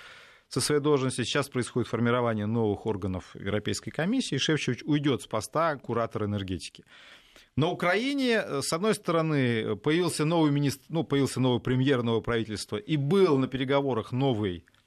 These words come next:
министр энергетики Оржель. А с другой стороны, пока не решен вопрос с руководством «Нафтогаза». Э, были вчера и Коболев, и Ветренко на переговорах, но при этом, э, остается вопрос, собственно, а будет ли,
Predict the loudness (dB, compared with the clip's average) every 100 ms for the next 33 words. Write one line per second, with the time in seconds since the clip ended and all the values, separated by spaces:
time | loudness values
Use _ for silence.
0 | _ 0 2 2 0 -2 -2 -2 -2 -4
1 | -2 -2 -2 -6 -20 -20 -20 -20 _ -4
2 | 0 2 2 0 0 0 2 2 0 0
3 | 2 4 2 0 0 0 0 0 -2 -4
4 | -6 -2 -2 0 -4 -2 0 -2 0 -2
5 | 0 -2 -2 0 -2 -2 -2 0 0 0
6 | 0 -2 -2 -2 0 0 0 0 0 -2
7 | -8 -8 -6 -4 -4 -2 0 0 -2 -2
8 | 0 -2 -2 -2 -2 0 -2 0 0 0
9 | 0 -2 -2 -2 2 2 2 0 -2 0
10 | 0 0 0 -2 -6 -20 -20 _ -6 -4
11 | -2 -4 -4 -2 -4 -2 -4 -2 0 0
12 | -2 -4 -2 -2 -2 -4 -8 -8 -4 -4
13 | -2 -2 -2 -2 -4 -6 -8 -10 -10 -10
14 | -4 0 2 2 -2 -2 0 2 0 -2